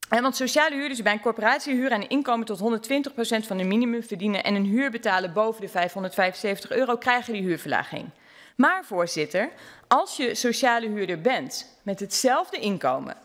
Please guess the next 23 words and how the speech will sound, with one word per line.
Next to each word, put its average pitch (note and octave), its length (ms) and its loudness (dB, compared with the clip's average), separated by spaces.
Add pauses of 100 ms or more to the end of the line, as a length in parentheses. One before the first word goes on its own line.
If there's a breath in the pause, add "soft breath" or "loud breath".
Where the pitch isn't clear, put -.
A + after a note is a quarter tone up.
(240 soft breath)
precies E4 460 0
hetzelfde D4 460 0
inkomen C#3+ 640 -2
en A3+ 140 2
een A3+ 80 2
huur G3 220 -2
boven C4 300 2
de D#4+ 60 -10
vijf-, C#4 340 -2
vijf-, A#3 260 -2
vijfhonderdvijfenzeventig A3+ 1120 -2
euro, D#3+ 320 0
maar F3+ 120 0
je G3 120 2
huurt C4 260 2
niet D4 260 -2
bij A#3+ 300 0
een G#3 80 -8
corporatie, G#3 580 0
dan G#3 100 -4
krijg D#3+ 300 -2
je G#3 100 -2
niets. B3 520 0